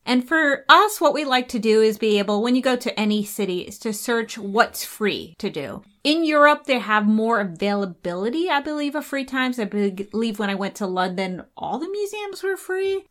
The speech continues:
uh, which something we should do in the States and we don't. But we found on our discovery here that they did have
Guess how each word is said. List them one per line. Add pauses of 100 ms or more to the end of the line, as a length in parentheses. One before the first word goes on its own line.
(420)
uh,
which
something
we
should
do
in
the
States
and
we
don't.
But
we
found
on
our
discovery
here
that
they
did
have